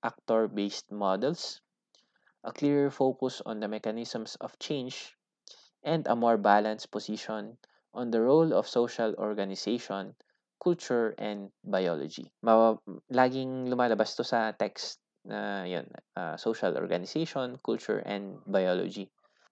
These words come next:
Yun yung, kumbaga, main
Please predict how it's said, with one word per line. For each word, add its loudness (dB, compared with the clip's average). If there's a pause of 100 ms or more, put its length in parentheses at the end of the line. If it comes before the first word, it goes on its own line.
(220)
Yun 0
yung, 0 (460)
kumbaga, -2 (880)
main -6